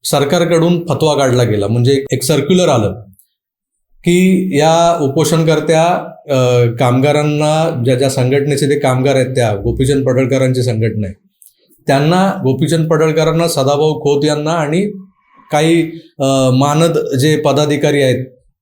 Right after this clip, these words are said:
एसटी महामंडळाचे, त्यांना, अशांना एकत्र करून उदय सामंत मंत्री यांच्या अध्यक्षतेखाली ही मीटिंग होणार होती. सगळे कर्मचारी आनंदले होते. त्यांना वाटलं की "वा वा, सूर्यवंशी सर, तुम्ही आलात, तुम्ही एक व्हिडिओ केलात आणि बघा, तातडीनं मीटिंग लावली सरकारनं."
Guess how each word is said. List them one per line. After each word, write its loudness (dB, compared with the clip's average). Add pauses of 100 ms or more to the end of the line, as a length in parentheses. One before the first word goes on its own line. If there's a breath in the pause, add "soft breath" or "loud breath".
एसटी 0
महामंडळाचे, 0
त्यांना, -4 (640 soft breath)
अशांना 0
एकत्र 0
करून 2
उदय 0
सामंत 0
मंत्री 0
यांच्या -2 (200)
अध्यक्षतेखाली 0
ही 0
मीटिंग -2
होणार 0
होती. -6 (840 soft breath)
सगळे 2
कर्मचारी 2
आनंदले 2
होते. 2
त्यांना 0
वाटलं 0
की -2
"वा 2
वा, 0
सूर्यवंशी 0
सर, -2
तुम्ही -2
आलात, 0
तुम्ही -2
एक -4
व्हिडिओ 0
केलात -2
आणि -2
बघा, 0 (400 loud breath)
तातडीनं 0
मीटिंग 2
लावली 0
सरकारनं." -4